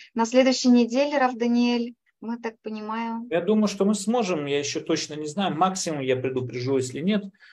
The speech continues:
Speaker 2: через неделю, то есть не на следующую, а через неделю я уезжаю к родителям, и, наверное, тогда я не смогу. Но на следующей неделе, думаю, ещё смогу. Постараюсь, во всяком случае, постараюсь на-, найти время.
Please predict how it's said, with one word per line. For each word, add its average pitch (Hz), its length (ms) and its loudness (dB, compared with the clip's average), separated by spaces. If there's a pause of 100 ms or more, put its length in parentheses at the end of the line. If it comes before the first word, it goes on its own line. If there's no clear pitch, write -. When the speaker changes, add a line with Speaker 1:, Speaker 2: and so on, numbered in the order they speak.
(200)
Speaker 2:
через 190 460 6
неделю, 147 500 4
то - 80 -6
есть 110 140 -2
не 143 100 -6
на 147 100 -2
следующую, 123 420 -6
а - 20 -10
через 135 380 0
неделю 110 400 -2
я 113 220 2
уезжаю 113 440 -2
к - 60 -10
родителям, 131 560 -6
и, - 20 -8
наверное, 117 420 -4
тогда 113 300 -6
я 113 60 -2
не 202 180 -2
смогу. 156 520 -6 (480)
Но 135 260 -2
на 139 120 -2
следующей 208 480 2
неделе, 165 320 -2
думаю, 156 260 -2
ещё 131 200 -6
смогу. 127 460 -8 (320)
Постараюсь, 123 540 0
во - 80 -18
всяком 101 300 -12
случае, - 340 -8
постараюсь 110 480 -6
на-, 98 100 -16 (400)
найти 104 300 -14
время. 95 280 -12